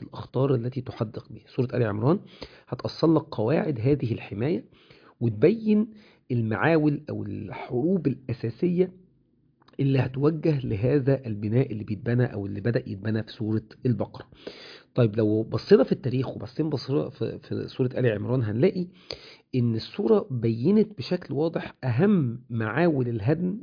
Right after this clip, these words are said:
اللي بتهدم الأمم، ودول في الحقيقة بيقوموا على حربين رئيسيتين. نقدر نسمي الحرب الأولى حرب الأفكار، حرب العقيدة، حرب الشبهات، ده النوع الأول، وده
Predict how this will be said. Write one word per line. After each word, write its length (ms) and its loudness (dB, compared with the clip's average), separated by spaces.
اللي 240 -2
بتهدم 720 2
الأمم، 420 0
ودول 560 6
في 80 -6
الحقيقة 500 0
بيقوموا 680 0
على 340 4
حربين 680 4
رئيسيتين. 720 -4
نقدر 280 6
نسمي 460 2
الحرب 320 -2
الأولى 280 -2
حرب 280 0
الأفكار، 580 -4
حرب 280 4
العقيدة، 560 0
حرب 240 4
الشبهات، 600 0
ده 100 2
النوع 220 0
الأول، 340 2
وده 360 2